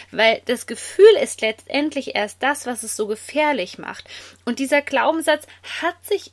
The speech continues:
irgendwann als Gefühl eingeprägt. Es kann sein, dass du zum Beispiel freudestrahlend nach Hause gekommen bist als kleines Kind und etwas erzählen wolltest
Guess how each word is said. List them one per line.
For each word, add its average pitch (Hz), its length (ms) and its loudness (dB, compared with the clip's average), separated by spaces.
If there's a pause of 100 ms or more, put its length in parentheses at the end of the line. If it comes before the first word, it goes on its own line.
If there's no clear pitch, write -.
irgendwann 185 600 -6 (100)
als 175 320 -12
Gefühl 185 500 -16 (120)
eingeprägt. - 680 -16 (300)
Es 302 160 -2
kann 339 240 0
sein, 302 260 4
dass 302 140 0
du 311 80 -10
zum 285 220 -4
Beispiel 277 300 0
freudestrahlend 269 840 0
nach 233 180 -8
Hause 277 300 0
gekommen 262 480 -2
bist 277 260 -4
als - 240 -8
kleines 254 460 -2
Kind 262 240 -6
und 240 120 -6
etwas 254 320 -6
erzählen 277 560 -2
wolltest 254 340 -2